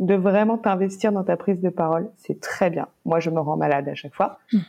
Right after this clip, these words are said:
Speaker 1: Et en me le disant, c'est très bien. <laughs> C'est pas grave.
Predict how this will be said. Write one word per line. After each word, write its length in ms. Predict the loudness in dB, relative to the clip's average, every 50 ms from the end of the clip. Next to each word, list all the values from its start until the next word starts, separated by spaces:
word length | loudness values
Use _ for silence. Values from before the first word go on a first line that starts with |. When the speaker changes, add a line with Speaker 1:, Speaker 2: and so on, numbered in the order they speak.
| _ _ _ 4
Speaker 1:
Et 200 | 4 6 6 6
en 140 | 4 4 4
me 140 | 4 2
le 60 | 2 2
disant, 380 | 2 0 2 2 2 2 0 -4 -12 -16
c'est 200 | -6 -2 -2 -2
très 220 | 0 0 0 0
bien. 160 | 2 2 2 0
<laughs> 340 | 0 -4 -6 -10 -20 -20 _ _ _ -2
C'est 140 | -2 0 4
pas 120 | 4 4 4
grave. 260 | 6 6 6 4